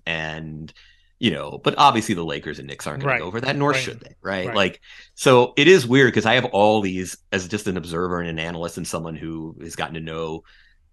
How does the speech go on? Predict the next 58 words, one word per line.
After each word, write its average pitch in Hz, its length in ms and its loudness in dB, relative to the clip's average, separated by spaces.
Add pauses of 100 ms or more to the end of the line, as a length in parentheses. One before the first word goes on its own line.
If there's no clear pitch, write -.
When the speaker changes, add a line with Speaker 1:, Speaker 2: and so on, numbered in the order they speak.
(180)
Speaker 1:
some 92 260 0
of 82 60 -2
these, 80 200 -8
quote, 87 180 -4
small 80 240 -4
market 80 320 -6
teams, 78 460 -12
but 80 100 -10
has 78 140 -10
an 80 120 -10
appreciation 80 800 -10
like 78 160 -8
you 76 180 -12
do 73 200 -12
for, 78 160 -10
like, 73 180 -8
"Hey, - 380 -2
you 254 80 -4
know 349 60 0
what? 403 180 -2
Dynasties 381 640 4
are 208 120 8
good." 120 380 2
Like, 165 240 2
Speaker 2:
Yeah. 123 120 2 (440)
Speaker 1:
like, 180 320 4
I'm 233 140 6
not, 269 80 6
like, 247 80 6
Speaker 2:
Teams 233 160 8
Speaker 1:
you 254 60 6
have 240 80 6
to 175 40 8
Speaker 2:
staying 185 220 8
Speaker 1:
be 180 80 4
Speaker 2:
together 175 300 8
is 135 120 2
good. 120 320 0
Yeah. 123 240 2 (180)
Speaker 1:
Yeah. - 320 -2
By 269 120 6
the 277 60 8
way, 208 140 6
the 220 120 8
Los 208 260 6
Angeles 233 320 4
Lakers 190 380 6
being 135 440 2
good 120 440 -2 (120)
is 117 180 4
good. 71 360 -8 (220)
Speaker 2:
Yeah. 156 220 4 (100)
Speaker 1:
Um, 113 180 6
as 131 180 4
much 143 320 2
as 143 200 6
I 127 140 6
enjoy 113 760 4